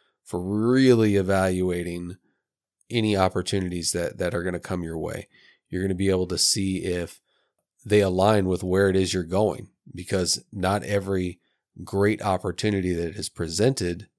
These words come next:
to you is one that you should take, particularly if it doesn't align with the destination that you are taking your business in. Simply having a, a robust vision document,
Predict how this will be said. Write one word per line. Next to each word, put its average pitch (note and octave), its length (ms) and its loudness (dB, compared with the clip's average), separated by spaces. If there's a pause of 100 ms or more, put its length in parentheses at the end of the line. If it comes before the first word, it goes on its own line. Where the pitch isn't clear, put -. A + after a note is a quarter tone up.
(120)
to - 120 -4
you F2+ 440 -4
is F#2 280 -4
one F#2+ 300 -2
that E2+ 140 -2
you F2 120 -6
should - 240 -8
take, - 340 -4 (580)
particularly F2+ 760 -2
if F2 120 -4
it D#2+ 120 -4
doesn't G2 260 2
align F2+ 580 2
with F2+ 380 -2 (100)
the F#2+ 120 -6
destination F#2 680 2
that E2+ 220 -8
you F2+ 180 -4
are E2 260 -4
taking E2+ 360 -6
your D#2+ 120 -10
business F#2 480 -4
in. - 220 -14 (760)
Simply A2 400 0
having G#2 720 -4
a, G2 220 -4
a F#2+ 40 -4
robust F#2 400 -4
vision F2+ 260 -6
document, F2 520 -8